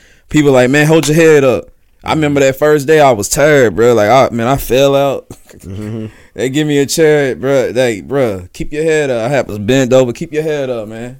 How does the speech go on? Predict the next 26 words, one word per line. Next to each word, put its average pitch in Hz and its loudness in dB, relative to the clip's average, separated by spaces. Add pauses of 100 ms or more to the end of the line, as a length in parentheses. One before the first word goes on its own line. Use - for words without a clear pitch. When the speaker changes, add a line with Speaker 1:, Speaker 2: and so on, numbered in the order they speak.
Speaker 1:
You 90 -16
know 113 -12
what 135 -8
I'm 135 -8
Speaker 2:
Mm-hmm. - -10
Speaker 1:
saying? 131 -10
You 135 -6
a 127 -6
king. 147 -8
Hold 127 -10
your 143 -10
head 135 -6
up." 110 -14 (120)
Speaker 2:
Mm-hmm. 101 -12 (100)
Speaker 1:
Like, 110 -2
that's 123 -4
love, 123 0
bro. 123 -4
You 117 -18
know 127 -8
what 135 -6
I'm 131 -6
Speaker 2:
Mm-hmm. - -8
Speaker 1:
saying? 147 -6 (140)
Speaker 2:
Mm-hmm. 202 -14
Speaker 1:
So, 131 -2